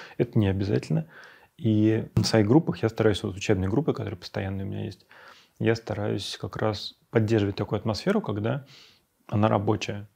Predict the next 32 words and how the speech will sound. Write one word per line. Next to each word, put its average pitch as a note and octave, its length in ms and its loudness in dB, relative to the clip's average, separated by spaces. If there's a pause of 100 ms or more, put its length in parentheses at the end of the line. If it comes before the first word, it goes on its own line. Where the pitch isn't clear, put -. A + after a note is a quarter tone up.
(480)
То - 80 -8
есть - 140 -10
мы C#3+ 260 0 (300)
делаем, G2+ 440 4
мы G#2+ 100 -2
начинаем D#3+ 580 0
и A#2+ 80 2
делаем A2+ 440 2
эту - 220 -6
работу. G2+ 400 0
Мы G#2 160 0
не, F#2+ 320 -4 (200)
там, A#2 300 -12 (160)
мечемся A2 600 -2
в G#2+ 180 -6
ужасе, G2+ 340 -6
в - 60 -14
панике, A#2+ 380 -4
что - 160 -8
ничего G2+ 200 -6
не G2 40 -12
получится. G#2 480 -8 (280)
При A2 120 6
том, A2 120 6
что G#2+ 140 -2
задания A#2 340 2
далеко A2 520 2 (440)
не G#2+ 160 4
всегда G#2+ 280 0
понятны A2 520 2
даже G2+ 260 0
мне. G2+ 400 0